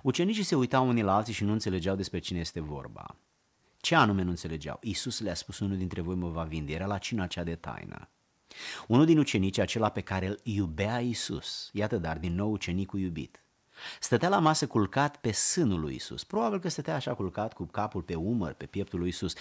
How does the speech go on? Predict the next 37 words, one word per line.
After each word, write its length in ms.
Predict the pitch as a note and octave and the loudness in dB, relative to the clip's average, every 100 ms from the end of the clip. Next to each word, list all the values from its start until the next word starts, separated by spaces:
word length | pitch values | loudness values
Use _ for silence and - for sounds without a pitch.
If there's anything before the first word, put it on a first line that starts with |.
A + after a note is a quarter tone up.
| - | -6
Simon 340 | - D#3+ F3 C3+ | 0 4 4 4
Petru 240 | C#3 - | 2 0
i-a 100 | A2 | 0
făcut 260 | - F2 A2+ | -2 -6 -6
semn 240 | - B2 | -2 -2
să 160 | A2+ A2+ | -2 -2
întrebe 440 | F3+ B2 B2+ F2 | -2 -2 -6 -6
despre 320 | D2+ - - | -6 -8 -10
cine 240 | A#2 - - | -10 -10 -12
vorbește. 600 | - - - - - - _ _ - - - | -16 -16 -16 -12 -14 -14 _ _ -20 -18 -2
Dar 160 | C3 C#3+ | 4 8
eu 80 | |
vă 60 | C3 | 8
întreb, 240 | C3+ D#3 | 8 6
de 80 | C#3 | 6
ce 140 | - G3+ | 6 6
nu 120 | A#3 | 6
a 100 | C3+ | 4
întrebat 320 | E2 E2+ D2+ | 2 -2 -4
Simon 320 | - C#2+ A#1 | -6 -8 -8
Petru? 300 | A1 G1+ - _ _ _ - - - | -10 -14 -16 _ _ _ -20 -20 -14
Pentru 220 | - D#2+ | -8 -6
că 100 | E2 | -2
nu 260 | F2 G#2+ B2 | 0 0 0
a-, 160 | G#2+ E2 | -2 -4
nu, 200 | G2 A#2 | -2 -2
nu 160 | G#2 A2 | -2 -4
avea 240 | G#2 G2+ - - - | -2 -6 -8 -18 -4
intensitatea 640 | G#2 F2+ F#2+ - G#2+ G#2+ G2 | -2 0 0 -2 -4 -6 -6
conecției 800 | - F#2 F2+ C3 - - D2 C#2 | -4 -2 0 -2 -6 -8 -8 -8
cu 100 | - | -8
Iisus 300 | D2 - - | -8 -6 -8
spirituală 640 | - D2+ D2 D2 D2 D2 | -8 -8 -8 -6 -6 -6
ca 140 | - D2+ | -10 -12
și 140 | - | -10
ucenicul 480 | C2 - A#1+ C2+ - | -10 -10 -12 -14 -16
iubit. 380 | G1+ - - | -14 -18 -20